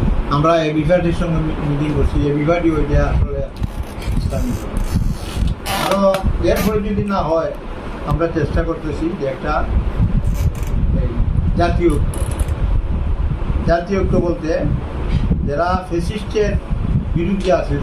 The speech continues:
সকলকে নিয়ে আমরা একটা ঐক্য করব। যে আমরা লাস্টের চিন্তাধারা। তবে আলহামদুলিল্লাহ এখনও আছি আমরা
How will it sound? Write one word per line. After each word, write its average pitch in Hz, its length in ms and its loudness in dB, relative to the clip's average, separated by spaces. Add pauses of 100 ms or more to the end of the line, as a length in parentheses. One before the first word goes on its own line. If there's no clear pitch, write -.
সকলকে 165 360 2
নিয়ে 170 160 2
আমরা 143 200 2
একটা 139 200 0
ঐক্য - 200 0
করব। - 1200 -2
যে 170 100 4
আমরা 160 280 2 (100)
লাস্টের 156 380 2
চিন্তাধারা। - 580 -4 (800)
তবে 156 200 0
আলহামদুলিল্লাহ 160 600 2
এখনও 151 380 0
আছি - 240 0
আমরা - 280 -4